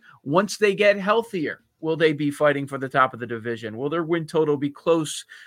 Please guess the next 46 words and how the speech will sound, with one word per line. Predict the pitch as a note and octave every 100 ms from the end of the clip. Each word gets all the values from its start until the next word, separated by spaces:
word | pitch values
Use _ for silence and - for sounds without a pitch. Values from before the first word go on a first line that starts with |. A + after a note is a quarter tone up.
| _
to | -
what | D#3+ D#3+
it | D#3
was | D3+ C#3+
projected | _ C#3 - D3+ D#3+ C#3
at | C3+
going | - B2+ C3
into | B2+ A#2+
the | A#2
season? | - C3 A2 G#2
My | C#3+
problem | G3 G3 F#3
with | D#3 -
Boston, | C#3+ C#3+ D3+ - C#3 C#3 C#3 _ - - _
even | - D3+ E3
though | D3 D3 D3 D3 - -
the | A#2 A#2
lineup | B2 C#3+ D3+ D3+
has | D3+ C3
been | D3+
impressive, | C#3 C3+ B2 A2 A#2 A2 - _ _ _
it | D#3
goes | E3 D#3
back | - B2+ -
to | C#3
the | A2+
rotation. | A2+ G#2 A2+ G#2 - G#2 F2 - - _
So | - - D3+
for | D3
the | D#3+
long | D#3+ D#3+ D3+
haul, | D3 C#3+ D3
I'm | D3
not | C#3+ C3 -
betting | B2+ B2
on | A#2+
the | A2+
Red | G#2+ G#2
Sox, | - G#2+ G2+ -
and | B2+
I | C3+
still | C3+ - E3
believe | C#3+ C#3+ C3+
Atlanta | B2+ B2+ B2+ B2
will, | A#2+ A#2+ A#2+
uh, | A#2 A2+